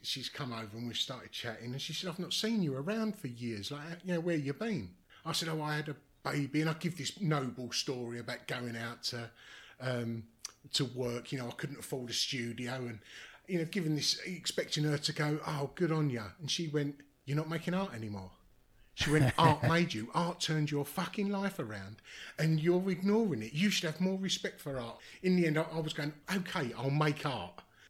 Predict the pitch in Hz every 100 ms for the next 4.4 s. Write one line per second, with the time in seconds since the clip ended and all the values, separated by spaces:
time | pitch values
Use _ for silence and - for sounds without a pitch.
0 | _ - 117 110 98 90 117 143 202 208
1 | 165 127 127 147 127 127 123 107 104 98
2 | 120 151 170 170 151 143 143 143 139 139
3 | 135 123 117 131 147 151 139 123 - -
4 | 131 120 110